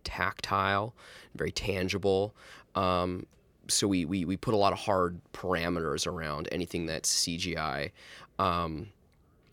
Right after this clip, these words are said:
there's, I think there's only one shot in the entire movie that's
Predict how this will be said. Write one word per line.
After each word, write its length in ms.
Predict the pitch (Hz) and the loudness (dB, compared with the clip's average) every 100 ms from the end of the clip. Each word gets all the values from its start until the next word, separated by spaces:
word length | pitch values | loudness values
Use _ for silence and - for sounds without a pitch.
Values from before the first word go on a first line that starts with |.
| - | 0
there's, 200 | 117 107 | 2 4
I 60 | 113 | 4
think 180 | 127 | 2
there's 140 | 120 117 | 2 4
only 200 | 110 101 | 4 4
one 640 | 95 101 98 101 110 123 - _ _ | 2 2 4 4 2 -2 -6 _ _
shot 380 | - - 104 104 | 0 4 6 4
in 80 | 104 | 2
the 80 | 92 | -2
entire 340 | 92 101 98 | 0 4 4
movie 380 | 113 113 147 156 - | 4 0 -2 -6 -4
that's 300 | 104 95 | -2 -2